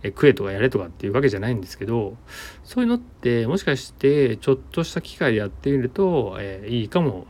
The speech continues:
しれません。もちろんですね、これは、えー、妙な勧誘とかに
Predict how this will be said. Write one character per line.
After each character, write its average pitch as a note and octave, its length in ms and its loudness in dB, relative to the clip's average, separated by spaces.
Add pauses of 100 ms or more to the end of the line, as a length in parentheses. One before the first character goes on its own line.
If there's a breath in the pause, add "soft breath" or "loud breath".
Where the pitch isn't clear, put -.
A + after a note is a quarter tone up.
し - 120 -20
れ - 100 -20
ま G#2 80 -10
せ - 100 -16
ん。 - 40 -16 (340)
も D3+ 80 0
ち E3+ 40 2
ろ E3 60 4
ん A#2 40 2
で F#2+ 40 -2
す G2 60 -6
ね、 G#2 80 -2
こ - 100 -4
れ A2+ 60 -2
は、 A2+ 340 -2 (520 loud breath)
え G#2 380 -4
ー、 A2+ 40 -4
妙 A#2+ 100 0
な F#2+ 140 -6
勧 A2 260 -2
誘 G#2+ 140 0
と - 80 -6
か - 140 -12
に D#3 180 -4